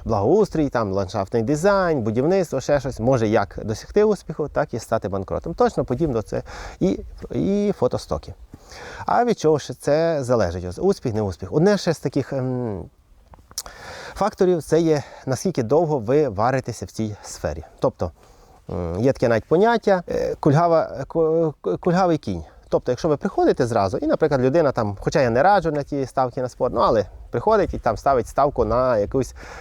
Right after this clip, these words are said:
на ко-, на коника в забізі. Скоріше всього, не вгадає. Ти поняття не маєш, хто там біжить, який на-, який кінь, який наїзник і які там справи. А людина, яка постійно вже вариться, вона вже знає, що там, де там, в неї точність прогно-, е,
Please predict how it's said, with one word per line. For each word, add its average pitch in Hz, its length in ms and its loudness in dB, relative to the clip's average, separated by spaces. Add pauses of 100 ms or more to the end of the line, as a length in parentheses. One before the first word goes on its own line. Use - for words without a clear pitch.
(140)
на 135 140 2
ко-, 120 260 0
на 123 280 2
коника 151 420 2
в 123 280 2
забізі. 98 500 -2
Скоріше 196 360 2
всього, - 260 0
не 220 200 2
вгадає. 85 460 -2 (280)
Ти 160 100 2
поняття 156 320 2
не 117 80 0
маєш, 117 200 2
хто 202 180 2
там 175 160 2
біжить, 160 340 0
який 107 240 -2
на-, 110 80 2
який 123 480 0
кінь, 220 320 0
який 120 220 2
наїзник 160 540 4
і 139 40 2
які 139 180 0
там 123 120 -2
справи. - 360 -6 (300)
А 170 140 2
людина, 147 240 4
яка 110 180 0
постійно 107 400 -4
вже 131 160 0
вариться, 170 420 2
вона 110 100 -2
вже 113 140 0
знає, 117 300 0
що 135 180 -2
там, 113 200 -2
де 196 140 4
там, 180 200 -2 (340)
в 113 40 0
неї 135 280 4 (320)
точність 139 360 0
прогно-, 139 240 0
е, 135 220 0